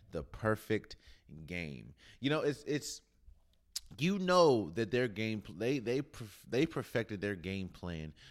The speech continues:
to a T, because if you look at Gonzaga, like I said, Gonzaga can beat you shooting threes. They can beat you going in, like, in, in the paint, and they beat you smoth-,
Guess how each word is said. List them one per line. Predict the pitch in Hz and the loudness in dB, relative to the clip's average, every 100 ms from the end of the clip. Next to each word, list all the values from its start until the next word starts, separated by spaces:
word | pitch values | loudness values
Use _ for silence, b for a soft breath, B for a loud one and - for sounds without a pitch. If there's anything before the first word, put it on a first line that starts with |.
| B - | B -4
to | 120 107 | 0 0
a | 82 | -2
T, | - - 123 135 147 B B B B B | -4 -6 -6 -6 -8 B B B B B
because | 123 - 131 | -4 0 2
if | 123 139 | 0 -2
you | 202 | 4
look | 208 160 | 4 4
at | |
Gonzaga, | 110 101 87 87 71 - - _ - - - _ - b b b _ | 0 0 0 -4 -4 -10 -20 _ -20 -20 -20 _ -20 b b b _
like | 101 151 | 4 4
I | |
said, | 147 143 120 | 4 4 4
Gonzaga | 117 120 170 190 165 | 2 6 6 6 2
can | 127 | -2
beat | 113 110 104 | -4 -6 -8
you | |
shooting | - 104 80 80 | -8 -8 -8 -8
threes. | 95 113 117 107 B B B | -4 -4 -4 -8 B B B
They | 104 | -4
can | 117 113 | -4 -4
beat | 95 104 - | -4 -4 -4
you | 101 | -6
going | 92 85 78 90 | -6 -6 -6 -4
in, | 117 117 113 82 | -2 0 -2 -6
like, | 69 82 73 | -6 -6 -8
in, | 80 69 | -14 -12
in | 90 | -10
the | 73 | -10
paint, | - 127 123 - - | -4 -2 -2 -4 -8
and | 113 | -4
they | 117 | -2
beat | 107 117 - | -2 -6 -6
you | 107 | -8
smoth-, | - 110 98 | -8 -6 -6